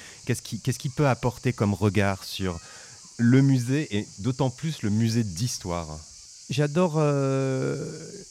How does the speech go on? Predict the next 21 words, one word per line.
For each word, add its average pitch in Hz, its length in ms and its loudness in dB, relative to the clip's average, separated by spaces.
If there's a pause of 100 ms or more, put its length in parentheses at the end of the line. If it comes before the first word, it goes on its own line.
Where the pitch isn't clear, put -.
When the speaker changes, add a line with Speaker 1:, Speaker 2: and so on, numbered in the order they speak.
(200)
Speaker 2:
l'idée 143 400 4
de 156 160 0
raconter 127 520 -2
la, 123 560 0 (140)
la 131 140 2
vraie 139 180 2
fausse 147 280 0
histoire. 156 480 -2 (840)
Déjà, 147 260 4
l'histoire, 156 560 0
euh, 131 180 2
qu'on 127 200 -2
nous 131 80 0
raconte, 131 420 -2
elle, 113 340 -2
elle 117 80 -4
est 117 60 -2
peut-être - 220 -10
fausse, 160 320 -8
en - 40 -10
fait. 117 200 -12